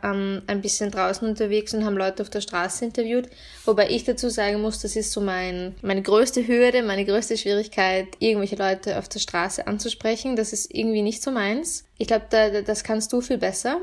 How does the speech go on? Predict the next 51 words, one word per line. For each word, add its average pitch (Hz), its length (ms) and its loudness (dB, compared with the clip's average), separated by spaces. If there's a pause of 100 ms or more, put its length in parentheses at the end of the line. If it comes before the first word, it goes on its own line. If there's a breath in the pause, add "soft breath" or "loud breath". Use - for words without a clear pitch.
oder 190 400 0
das - 100 -12
ist - 60 -8
meine 175 160 -2
Erfahrung, 202 640 2
dass 202 140 -2
du 196 80 -4
das 190 160 -2
viel 185 120 -4
besser 185 280 -2
kannst. 214 400 -4 (100)
Das 208 140 -4
sind 220 140 -2
eben 208 260 0
mehrere 208 340 0
Dinge, 208 240 0
die 202 140 2
man 196 100 0
einfach 202 320 -6
beachten - 480 -2
muss 247 160 0
am 247 100 -2
Anfang. 240 640 -4 (140)
Das - 140 -6
haben 214 160 4
wir 269 80 6
aber 233 140 2
gut 277 180 0
gelernt 226 600 2 (120)
und 233 160 0
deswegen 233 720 0 (420 soft breath)
gab's 214 260 2
wenige 226 340 2
Hürden. 214 420 2
Natürlich, 254 360 0
die 220 100 -4
Technik 208 420 0
war 226 120 2
vielleicht 220 260 -4
die 233 60 -16
größte 240 360 -2
Hürde, 240 300 0
dass 226 200 -6
man 214 100 -6
das 214 120 -6
hinbekommt, 240 600 -4
dass 214 80 -8
alles 214 280 -2
gut 226 180 -4
klingt. 247 520 -2 (220 soft breath)
Also 202 420 4